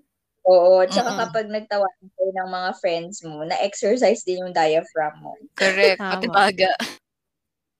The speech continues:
Speaker 1: Oh, that's true. Oh, pati baga. Keep your lungs healthy. <laughs>
Speaker 3: Tama.
Speaker 1: Pero may mga ganun nga ako. Meron akong mga set of friends na pag gusto ko lang tumawa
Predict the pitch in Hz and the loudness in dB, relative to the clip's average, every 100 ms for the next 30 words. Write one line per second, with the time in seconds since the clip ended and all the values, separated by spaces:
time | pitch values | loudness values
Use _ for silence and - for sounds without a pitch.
0 | _ _ - - 698 698 294 - 175 180 | _ _ -20 -2 -2 0 -6 0 2 4
1 | 190 196 - - 190 180 170 165 160 - | 2 0 -16 -4 -2 -2 -4 -4 -4 -6
2 | 269 196 170 147 143 139 _ 208 214 202 | -6 -6 -4 -6 -8 -14 _ -12 -4 0
3 | 196 170 175 214 208 143 151 - - 117 | 2 0 -2 -6 -2 -2 -2 -6 -16 -4
4 | 247 370 466 370 320 320 719 - 294 - | 2 4 4 4 2 2 4 6 4 2
5 | 240 196 220 277 262 240 226 226 285 294 | -2 -2 -4 -4 -6 -6 -6 -8 -12 -16
6 | _ _ _ _ _ _ - - - 302 | _ _ _ _ _ _ -18 -16 0 2
7 | 349 370 370 370 285 349 349 339 311 247 | 2 2 4 4 4 0 -2 0 2 4
8 | 240 247 285 285 294 302 269 262 254 320 | 2 2 4 4 -2 -4 -6 -6 -6 -6
9 | 233 196 - 214 - 175 170 185 196 208 | -2 -2 -2 -4 -2 -4 -4 -10 -6 -4
10 | 220 196 240 - 240 214 214 240 208 196 | -4 -6 -10 -8 0 2 2 0 -6 -4
11 | 165 151 143 127 123 | -2 -2 -2 -2 -6